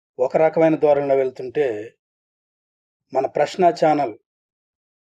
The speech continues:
అధినేత అయిన రావణన్న మరో రకంగా ఆలోచించాడు. ఆయన ఆలోచన అట్టుంది.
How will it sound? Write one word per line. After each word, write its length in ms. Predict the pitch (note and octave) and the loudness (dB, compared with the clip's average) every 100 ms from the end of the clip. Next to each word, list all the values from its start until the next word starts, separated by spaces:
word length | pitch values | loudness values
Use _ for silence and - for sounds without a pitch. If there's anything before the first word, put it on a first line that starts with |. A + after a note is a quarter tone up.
| _ _ _ _ _ A2+ | _ _ _ _ _ -6
అధినేత 400 | B2+ C#3 C#3+ C#3 | -4 0 2 2
అయిన 220 | C3+ C3 A#2+ | 0 -2 -2
రావణన్న 880 | B2 D3 D#3 D3 B2 C3 B2 G#2 - _ _ _ | 2 4 4 2 0 0 0 -2 -14 _ _ _
మరో 260 | C3 C#3 D#3 | -2 2 4
రకంగా 400 | D3 C#3 C#3 C3+ | 2 0 -2 -2
ఆలోచించాడు. 840 | B2 A#2 - G2+ F#2+ - _ - | -2 -4 -10 -14 -16 -16 _ -6
ఆయన 200 | A#2 A#2+ | -2 0
ఆలోచన 420 | B2 B2+ B2+ C3 | 0 0 -2 -4
అట్టుంది. 360 | A#2+ - G2+ G2 | -8 -8 -12 -14